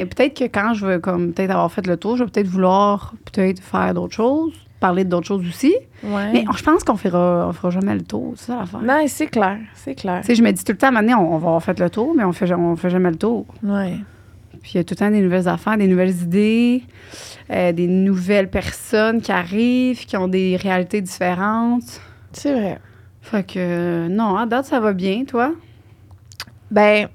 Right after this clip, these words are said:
Speaker 2: c'est sûr qu'il y a des fois, mettons, là, j'aimerais ça avoir un, ben, on peut tout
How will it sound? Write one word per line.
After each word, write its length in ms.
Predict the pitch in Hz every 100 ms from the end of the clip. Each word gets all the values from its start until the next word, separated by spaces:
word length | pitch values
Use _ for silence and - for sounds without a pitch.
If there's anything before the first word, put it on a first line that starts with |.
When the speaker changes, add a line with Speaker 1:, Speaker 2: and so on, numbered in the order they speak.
| - -
Speaker 2:
c'est 120 | 233
sûr 160 | 339 415
qu'il 100 | 254
y 20 |
a 40 |
des 160 | 202 202
fois, 180 | 240 254
mettons, 340 | 214 202 226
là, 260 | 208 202 196
j'aimerais 280 | 202 202 202
ça 200 | 285 302
avoir 260 | 208 202 196
un, 280 | 185 175 185 - - - - - - - - - - - - - - _ 233
ben, 160 | 240 262
on 60 | 269
peut 160 | 294
tout 120 | -